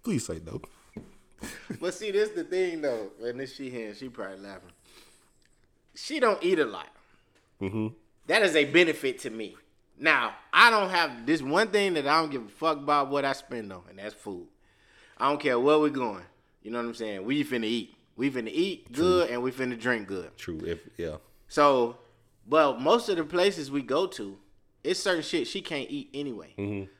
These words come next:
Speaker 2: So that's already off, and the shit that she can't eat be the most expensive shit on the menu. So
Speaker 1: Uh-huh.
Speaker 2: already saved there.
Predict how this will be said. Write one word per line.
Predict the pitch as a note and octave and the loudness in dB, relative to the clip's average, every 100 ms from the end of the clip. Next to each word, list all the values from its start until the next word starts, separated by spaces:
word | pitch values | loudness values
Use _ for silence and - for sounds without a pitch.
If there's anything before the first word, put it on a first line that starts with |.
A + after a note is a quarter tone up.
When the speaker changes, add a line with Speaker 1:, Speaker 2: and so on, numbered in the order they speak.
| - | -6
Speaker 2:
So | - | -2
that's | C#3+ F3+ E3 | 0 0 2
already | D#3 C#3+ C3+ | 2 4 0
off, | G#2+ C3+ - | 0 -2 -2
and | A2+ A2 - | -10 -10 -12
the | |
shit | - F#3+ D3 | -4 -4 -2
that | C#3+ | -4
she | F3+ | -6
can't | - E3 D3+ | -4 -4 -2
eat | D3 B2 | -6 -6
be | A#2+ | -8
the | A2+ | -2
most | B2+ C3 | 0 0
expensive | A2 - C#3 C3 A#2 | -4 -4 -2 -2 -4
shit | - B2 | -4 -2
on | A2 | -2
the | |
menu. | A2 B2 G#2+ | -4 -6 -6
So | G2 | -6
Speaker 1:
Uh-huh. | G2 C#3+ D#3 | 2 8 8
Speaker 2:
already | D3+ C#3 | 8 4
saved | C3+ C#3+ C3+ G#2+ | 2 4 4 2
there. | A2+ D#2+ | -2 -4